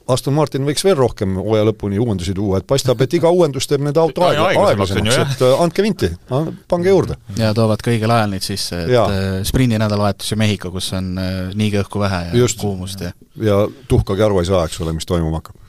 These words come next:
Speaker 3: No tundub siuke Fernando Alonso, no ma nüüd räägin veel pealiskaudselt ja ühe kindla narratiiviga, aga siuke Alonso sündroom, et algab edukalt kõik
Speaker 2: No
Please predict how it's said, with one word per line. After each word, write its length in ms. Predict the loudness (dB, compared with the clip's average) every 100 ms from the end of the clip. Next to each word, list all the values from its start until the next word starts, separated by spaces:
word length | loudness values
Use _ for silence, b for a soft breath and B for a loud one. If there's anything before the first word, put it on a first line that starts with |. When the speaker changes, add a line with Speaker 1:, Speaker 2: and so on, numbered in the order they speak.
| -8
Speaker 3:
No 160 | -4 -2
tundub 380 | 0 0 0
siuke 260 | -2 -4 0 2 4 2 0
Fernando 560 | -2 0 2 4 4
Alonso, 460 | 4 2 2 0 -2 -6 -8
no 180 | -6
ma 160 | -2 -2
nüüd 100 | -2
räägin 300 | -2 -2 -4 -8
veel 320 | -6 -6 -6
pealiskaudselt 800 | -2 0 0 -2 -4 -4 -4 -2
ja 140 | 0 2
ühe 160 | 2
kindla 240 | 2 2 2
narratiiviga, 680 | 2 2 -2 -4 -4 -2 -2
aga 80 | 0
siuke 360 | -2 -2 -2 0 -2 -6 -16 B B B -4 0
Alonso 380 | 2 2 2 2
sündroom, 380 | 4 4 4 2
et 100 | 0
algab 300 | 0 2 2
edukalt 380 | 2 0 -2 -6
kõik 100 | -2
Speaker 2:
No 120 | 0